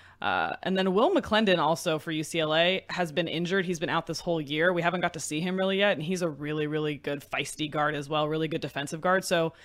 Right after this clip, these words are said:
I think that as good as U C L A's defense was this year, it's gonna be that good and maybe better next season. So, um, <laughs> nice if we got some shooters in there. I just want some shooters. I was telling someone that was the least fun part about watching U C L A this season, is there was nobody who was like, "That's our three-point shooter."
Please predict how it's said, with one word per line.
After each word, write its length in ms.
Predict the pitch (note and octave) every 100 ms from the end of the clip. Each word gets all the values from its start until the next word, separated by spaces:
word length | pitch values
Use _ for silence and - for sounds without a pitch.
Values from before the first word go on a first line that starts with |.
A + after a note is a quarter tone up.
| - - - -
I 80 | G3
think 280 | B3+ B3+ A#3+
that 100 | G3+
as 160 | G3
good 160 | E3+ G3
as 100 | G3
U 60 | G3+
C 120 | G3+
L 60 |
A's 100 | F3+
defense 340 | E3 E3+ F3+ E3+
was 160 | E3+
this 220 | D3 E3+ F#3+
year, 80 |
it's 100 | F#3
gonna 160 | - E3+
be 120 | D#3+
that 280 | D3 D3+ B2+
good 160 | D#3+ C#3+
and 200 | D#3 D3+
maybe 200 | D3 D3
better 460 | D#3 D3+ C#3 D3 -
next 220 | - D3+ -
season. 420 | C#3+ C3 E2 C#3+
So, 480 | - F3+ D#3 D3+ D3+ _ - - - -
um, 320 | E3 D#3 D#3
<laughs> 120 | E3 F3
nice 340 | F#3 G3+ A3+
if 140 | F#3+
we 80 | G3+
got 280 | F#3+ F#3 -
some 140 | -
shooters 400 | E3+ - D#3+ D3+
in 140 | C#3 C#3
there. 180 | C3 A#2+
I 60 |
just 160 | F3 G3
want 140 | A#3
some 100 | A3+
shooters. 420 | G3+ - F3+ C3+ C#3
I 120 | F#3+
was 160 | G#3
telling 180 | B3 B3+
someone 220 | A#3 G3+
that 80 | F#3
was 100 | G3
the 80 | G3
least 240 | F#3 G3
fun 180 | - F3+
part 200 | E3+ F#3
about 160 | E3+ D#3+
watching 180 | D#3+ E3
U 60 |
C 120 | D3+
L 100 | D#3
A 20 | E3
this 100 | D#3
season, 260 | D3+ D3
is 120 | D3+
there 80 | D3+
was 100 | E3
nobody 300 | E3+ F#3+ A3
who 80 | G3+
was 100 | F#3
like, 220 | E3 D#3+ - - -
"That's 240 | F#3+ -
our 100 | F#3+
three-point 480 | F#3 F3 E3+ E3 E3
shooter." 460 | - D3+ - -